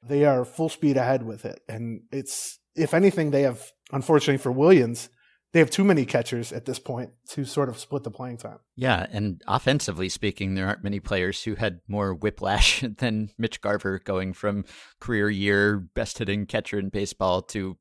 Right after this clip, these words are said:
Speaker 2: not hitting at all last year in twenty-three games. So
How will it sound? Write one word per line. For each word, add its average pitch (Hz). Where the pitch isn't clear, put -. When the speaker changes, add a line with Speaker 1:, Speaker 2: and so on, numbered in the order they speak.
Speaker 2:
not 92
hitting 98
at 98
all 147
last 127
year 104
in 135
twenty-three 101
games. 95
So 120